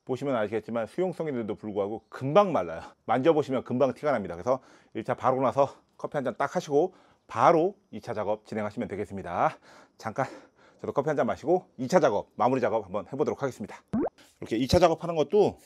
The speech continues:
코너 부분은 먼저 좀 발라주셔야 돼요. 이 차 작업도. 그래야 나중에 롤러가 들어가지 않아서 이상하게 색이 나오는 참사를 면할 수 있습니다.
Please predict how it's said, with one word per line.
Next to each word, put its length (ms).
코너 220
부분은 500
먼저 240
좀 100
발라주셔야 400
돼요. 120
이 40
차 120
작업도. 480
그래야 200
나중에 360
롤러가 640
들어가지 280
않아서 460
이상하게 340
색이 180
나오는 380
참사를 340
면할 220
수 80
있습니다. 240